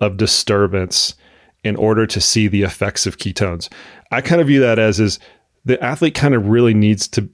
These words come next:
be, excuse my French, fucked before these ke-, before a ketone intervention may have a material impact. A-, am I interpreting that correctly, or is this just too much speculation that you have to get to a certain point, and that certain point is kind of they're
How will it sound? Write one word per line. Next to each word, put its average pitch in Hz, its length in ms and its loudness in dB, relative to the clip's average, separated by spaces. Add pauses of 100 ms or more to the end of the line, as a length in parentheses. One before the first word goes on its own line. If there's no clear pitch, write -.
(260)
be, 104 260 0
excuse - 340 -2
my 95 120 0
French, 98 420 -2 (220)
fucked - 560 -4 (560)
before 120 960 2 (100)
these 113 220 2
ke-, 120 340 -2
before 127 380 0 (180)
a 123 100 -2
ketone 127 480 0
intervention 104 800 0
may 107 380 0
have 101 480 -2
a 107 40 -4
material 101 680 0
impact. 98 540 -4 (440)
A-, 135 200 0
am 135 100 2
I 170 140 2
interpreting 160 600 2
that 151 200 0
correctly, 135 540 2
or 120 140 4
is 107 120 2
this 120 160 0
just - 240 -2
too 123 140 2
much 113 320 0
speculation 101 680 -2
that 95 180 -4
you 117 60 -2
have 131 260 -4
to 156 60 0
get 135 200 0
to - 80 0
a 117 60 2
certain 117 340 -2
point, 101 420 -2
and 107 80 0
that 107 140 -2
certain 151 340 -2
point 117 320 0
is 101 140 -2
kind 151 180 0
of 160 60 0
they're 107 220 0